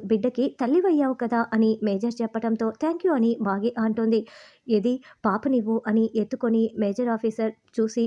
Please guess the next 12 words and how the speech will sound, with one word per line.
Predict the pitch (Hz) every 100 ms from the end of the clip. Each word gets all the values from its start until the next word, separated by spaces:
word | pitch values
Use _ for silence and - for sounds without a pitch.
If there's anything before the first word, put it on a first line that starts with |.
| 226
మురిసిపోతూ | 202 185 247 233 220 220
ఉంటాడు. | 220 220 226 220 214 - - 220
అంతా | 220 220 233
బిడ్డ | 214 196 233
వచ్చిన | 214 214 226 247
వేళ | 226 269 359
విశేషమని | 254 196 240 240 226 220 220 220
రామూర్తి | 202 220 240 240
చెప్తాడు. | 233 226 - 220 220 202 - _ _ -
"మా | 233
అరుంధతియే | 214 208 320 370 359 339
పుట్టిందని" | 330 196 220 240 226 226